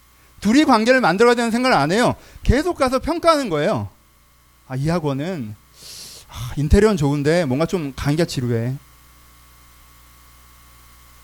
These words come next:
무슨 뜻이야? 얼굴은 이쁘게 생겼는데 대화가 잘 안 통한다는 뜻이죠. 아, 나만 한 거야? 미안해요. "이 학원은 인테리어는 별론데, 아, 뭐 강의하면 빨려 들어. 근데,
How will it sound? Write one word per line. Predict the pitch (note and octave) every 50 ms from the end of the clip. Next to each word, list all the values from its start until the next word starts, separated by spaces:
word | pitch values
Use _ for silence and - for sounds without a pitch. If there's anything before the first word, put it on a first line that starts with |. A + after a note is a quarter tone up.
| - -
무슨 | B2+ C#3 C#3+
뜻이야? | C3 B2+ A#2 - C3+ B2+ A2+ A2 - - -
얼굴은 | C3+ D3 D#3 E3+ C#3+
이쁘게 | B2+ - D#3+ D#3
생겼는데 | D3+ D#3 D3+ D3+ C#3+ C#3 D3
대화가 | - C3+ B2+ C#3+ D3
잘 | D3+ D3
안 | C3 C3
통한다는 | - C#3+ C3 C#3 B2
뜻이죠. | - C#3 B2+ - - C3 A#2 - _ _ _ _ _ _ _ - - - - - - - - - - - - - - - - - - - - - - - - -
아, | C#3+ D3+ D#3+
나만 | D#3 C3+ C3 C#3+ D#3+
한 | D#3 D3
거야? | D3 D#3+ F3 E3
미안해요. | B2 C#3+ D3+ C#3+ - D3 C3 B2 - - - - - -
"이 | C#3 D3+
학원은 | E3 F3 E3+ E3 E3+ F#3 G3 F3 D3 D3+
인테리어는 | D#3 D#3+ - G3 F#3+ G3 F#3+ D3
별론데, | D3+ C#3+ C3+ D3+ D3+ D3 F3+ F3+
아, | - C3 D3 E3+ D#3+ D3+ C#3 - - F3
뭐 | - F3 -
강의하면 | - - - D3+ E3+ F#3 F3+ F3+ F3 E3
빨려 | A3 A#3 B3 B3+ B3
들어. | G3+ D3 C3
근데, | B2 D#3 F3+ F#3+ G3+